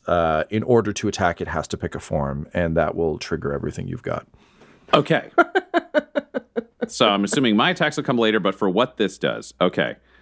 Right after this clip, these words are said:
Speaker 2: Uh, if it is polymorphed or changing shape, it must succeed on a wisdom saving throw.
Speaker 1: Okay.
Speaker 2: Be-
Speaker 1: It does not.
Speaker 2: Okay.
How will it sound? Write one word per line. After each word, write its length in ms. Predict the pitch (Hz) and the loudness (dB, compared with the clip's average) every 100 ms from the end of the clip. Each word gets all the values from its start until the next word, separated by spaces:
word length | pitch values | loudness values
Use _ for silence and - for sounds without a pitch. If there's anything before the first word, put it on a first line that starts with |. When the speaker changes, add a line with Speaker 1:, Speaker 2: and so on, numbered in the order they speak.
| _ _ _ _ _ _ | _ _ _ _ _ _
Speaker 2:
Uh, 320 | 98 95 92 90 - | 2 4 4 0 -2
if 100 | 120 | -2
it 60 | 123 | -2
is 80 | 104 | -2
polymorphed 540 | - 147 190 185 175 | 0 2 2 2 0
or 60 | 147 | -2
changing 400 | - 135 165 147 | 0 0 0 0
shape, 340 | 123 110 - | 2 2 2
it 140 | 110 98 | 0 2
must 180 | 131 | 0
succeed 500 | - - - 120 139 | 0 -4 -2 2 2
on 160 | 117 104 | 4 4
a 120 | 95 | 2
wisdom 600 | 80 76 139 147 139 160 | 0 2 2 2 0 0
saving 560 | 147 - 110 101 85 71 | 0 0 2 4 2 -2
throw. 540 | - 71 62 50 50 - _ _ _ _ _ _ - | -4 -2 -2 -2 -10 -16 _ _ _ _ _ _ -6
Speaker 1:
Okay. 300 | 170 - - - - | -4 -4 -6 -8 -2
Speaker 2:
Be- 120 | - | 0
Speaker 1:
It 60 | 98 | 0
does 140 | 98 | 0
not. 200 | 85 - _ _ _ _ _ _ - _ _ _ _ _ _ _ _ _ _ _ _ _ | -2 -4 _ _ _ _ _ _ -20 _ _ _ _ _ _ _ _ _ _ _ _ _
Speaker 2:
Okay. 720 | 80 85 117 - 190 214 - | 4 4 2 2 2 2 -2